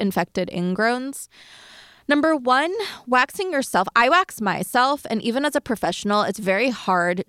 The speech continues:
to lay the wax the correct way and pull the wax in the correct way. And I, this matters because the way you lay and pull the wax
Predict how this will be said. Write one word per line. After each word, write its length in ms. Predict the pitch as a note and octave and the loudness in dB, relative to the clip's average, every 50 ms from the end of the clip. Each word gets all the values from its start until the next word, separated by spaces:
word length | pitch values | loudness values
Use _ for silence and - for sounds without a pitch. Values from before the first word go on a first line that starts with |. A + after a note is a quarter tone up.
| _ _ - - - | _ _ -12 -6 -2
to 380 | - G3+ G3 F#3+ F#3+ F#3 F3+ - | 0 2 2 2 2 0 -2 -2
lay 560 | - F#3 F#3 F3+ F#3 F#3+ A3 C4 D4+ E4+ E4+ D#4+ _ _ _ | -2 0 2 2 2 2 2 2 2 2 0 -2 _ _ _
the 100 | - B3+ | -4 0
wax 460 | A3+ A3+ A3 C4 - - - - - _ _ _ | 2 4 2 2 0 -4 -18 -20 -20 _ _ _
the 80 | - A#3+ | -8 -8
correct 340 | - - B3+ B3 - - - | -2 -2 -2 -2 -2 -4 -2
way 180 | B3+ B3+ B3+ | -2 0 0
and 160 | - G3 G3 | 0 -2 -4
pull 220 | - - - G3+ G3+ | -4 -2 -2 -2 0
the 100 | F#3 F#3 | 0 0
wax 300 | E3+ D3+ E3 - - - | 0 0 -2 -2 -6 -8
in 60 | - | -8
the 60 | E3 | -8
correct 320 | - - - D#3 F3 - - | -4 -4 -4 -4 -4 -6 -6
way. 280 | F3+ D#3 C#3 - G3+ - _ _ _ _ _ _ _ _ | -4 -4 -2 -4 -6 -6 _ _ _ _ _ _ _ _
And 120 | - A#3 A#3 | 0 2 2
I, 180 | A#3 G#3+ - - _ - - | 2 0 -2 -6 _ -2 0
this 180 | C#4+ D#4 - | 0 0 2
matters 420 | B3+ B3+ B3 B3 B3 A#3+ A#3 A3 - | 2 2 2 4 2 0 0 0 -4
because 440 | _ - G#3 F#3+ - A#3 G3 F#3+ | _ -8 -8 -4 -2 -2 -2 0
the 100 | G3+ G#3 | -2 -2
way 140 | F#3+ G3+ G3+ | 0 0 0
you 140 | A#3 C4+ C#4+ | 0 0 0
lay 220 | B3+ G#3 F#3+ F#3+ | 0 2 2 2
and 140 | G3+ G3+ G3+ | 2 0 -4
pull 180 | - - F3+ F3+ | -2 -2 -2 0
the 100 | F3+ E3 | 0 0
wax 440 | D#3 D3 D3+ F#3+ G#3 - - - | 0 2 2 2 0 -2 -10 -20